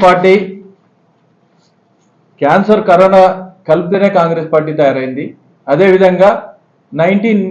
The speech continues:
ఎయిటీన్ ఎయిటీ ఫైవ్లో డిసెంబర్ ట్వంటీ ఎయిత్ రోజు బ్రిటిష్ అధికారి ఏవో హోమ్ పార్టీ స్థాపించింది. మరి దాన్ని బట్టి ఆలోచిస్తుండేమో వాళ్ళకన్నా వీళ్ళు బెస్ట్ అని.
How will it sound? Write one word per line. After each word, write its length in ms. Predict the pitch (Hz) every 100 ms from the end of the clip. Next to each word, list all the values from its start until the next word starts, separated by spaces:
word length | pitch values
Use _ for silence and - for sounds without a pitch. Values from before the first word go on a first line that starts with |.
| - - 143
ఎయిటీన్ 320 | 185 233 220 196
ఎయిటీ 180 | 196 196
ఫైవ్లో 300 | 196 180 160 - - - _ _ _ _ _ _ _ _ _ _ _ _ _ _ _ _ _ _ _ _ _ _ 127
డిసెంబర్ 420 | 151 214 214 214
ట్వంటీ 240 | 196 185 196
ఎయిత్ 220 | 185 185
రోజు 240 | 180 170 156 - - - _ _ _ _ _ _ _ _ _ _ _ _ _ 123
బ్రిటిష్ 460 | 131 175 226 214 196
అధికారి 400 | 175 190 190 175 151 175
ఏవో 200 | 202 185 - - - _ _ _ _ _ -
హోమ్ 240 | 180 202 175 - - _ _ _ 143
పార్టీ 220 | 151 165 151
స్థాపించింది. 580 | 127 143 120 113 123 - - 147
మరి 120 | 135 139
దాన్ని 180 | 165 180
బట్టి 140 | 175 180
ఆలోచిస్తుండేమో 720 | 165 165 160 156 160 160 170 185 - _ _ _ _ _ _ 120 113
వాళ్ళకన్నా 440 | 139 165 165 165 151
వీళ్ళు 180 | 143 120
బెస్ట్ 200 | 120 -
అని. 120 | 104